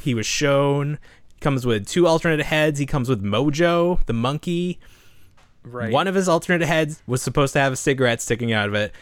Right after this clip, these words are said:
Speaker 1: Mojo was supposed to have a cigarette. There's actually a hand holding a drink that had a cigarette. We all saw this coming, but it's all been cut. There's a new
Speaker 2: Wow.
Speaker 1: render out. All the cigarettes are gone. So let's see, Mojo.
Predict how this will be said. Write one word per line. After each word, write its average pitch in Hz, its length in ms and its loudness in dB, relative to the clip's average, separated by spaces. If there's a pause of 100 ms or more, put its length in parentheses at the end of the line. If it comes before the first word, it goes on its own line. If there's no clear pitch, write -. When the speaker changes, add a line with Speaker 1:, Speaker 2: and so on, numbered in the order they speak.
(180)
Speaker 1:
Mojo 123 440 2
was 127 120 -2
supposed 113 200 -4
to 127 60 2
have 117 120 2
a 107 60 -2
cigarette. 110 340 0
There's 127 160 0
actually 143 280 0
a - 80 -4 (120)
hand 143 420 -4
holding 131 260 2
a 107 40 -2
drink 120 460 -6 (240)
that 131 100 0
had 139 120 0
a 131 40 -2
cigarette. 135 560 0 (1040)
We 131 140 -2
all 165 180 2
saw 190 220 4
this 190 160 -2
coming, 147 520 0 (100)
but 113 140 -4
it's 104 180 -10
all 180 180 4
been 190 180 0
cut. - 280 -2 (840)
There's 107 160 -4
a 117 60 -2
new 202 640 0
Speaker 2:
Wow. 123 220 -8
Speaker 1:
render 165 440 0
out. 156 520 0 (720)
All 151 180 0
the 170 60 0
cigarettes 165 460 2
are 143 60 2
gone. 127 560 2 (140)
So 104 520 0
let's 113 140 -4
see, 110 100 -4
Mojo. 147 720 2